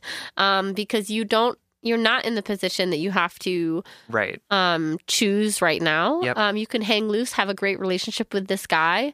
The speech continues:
Speaker 2: Yep.
Speaker 1: um, and kinda see where life takes you, but
Speaker 2: Sure.
Speaker 1: know that you have so many options out there.
Speaker 2: Absolutely.
Speaker 1: You have, you have options of never having children, and you have options of having a bajillion children,
Speaker 2: Right.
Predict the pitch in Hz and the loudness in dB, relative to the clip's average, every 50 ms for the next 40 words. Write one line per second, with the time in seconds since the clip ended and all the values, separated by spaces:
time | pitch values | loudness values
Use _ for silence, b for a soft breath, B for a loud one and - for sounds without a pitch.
0 | B B 131 - B B B B B - 202 196 196 180 - 190 202 - 233 226 | B B -6 -6 B B B B B 0 0 2 2 0 0 -2 -2 0 -2 -2
1 | 220 214 - - 226 220 220 214 214 202 190 185 180 185 - - - - - 240 | -2 -4 -6 -4 -4 -2 0 2 2 2 4 4 2 0 0 -6 -8 -2 -2 -2
2 | 240 - - - 185 175 165 170 - 196 202 202 214 220 226 240 254 269 262 226 | -2 -2 -4 -2 0 0 0 0 0 0 0 0 2 2 2 4 4 4 4 4
3 | 202 190 185 180 - - 196 196 196 185 - - - - 233 220 220 214 202 180 | 2 2 0 -2 -4 -2 -2 -2 -2 -2 -4 -4 0 0 2 2 2 0 0 0
4 | - - 170 - - - - 143 135 - 101 120 - - 101 95 76 64 - - | 2 2 0 0 -2 -4 -6 -6 -4 -2 -2 -2 -2 -2 -2 0 0 0 -2 -4
5 | - 123 - - 120 - - - - - 240 269 269 269 240 - - _ - 233 | -4 -6 -4 -4 -8 -8 -8 -6 -2 0 2 2 2 2 0 -4 -6 _ -4 -2
6 | 247 233 208 208 185 202 - - - 226 208 220 185 185 196 190 190 208 214 220 | 0 0 2 2 2 0 0 -2 -4 -4 -2 -2 -2 0 0 0 2 2 0 0
7 | 214 233 233 - 254 233 226 247 240 233 196 208 220 214 190 - - 190 190 - | -2 -2 -4 -2 -2 -2 0 0 -2 -2 -2 -2 -2 -2 0 2 2 0 0 -2
8 | - 185 190 - 185 175 185 196 185 180 180 180 190 180 180 185 180 175 190 190 | -4 -4 -4 -4 -4 -2 0 -2 -2 0 -2 -2 -2 -2 -2 -2 -2 0 2 2
9 | 196 214 240 220 175 156 - - 180 151 - 156 139 139 143 156 - 127 110 104 | 2 2 2 2 2 0 0 0 0 0 2 2 0 0 0 0 -2 -2 -2 -4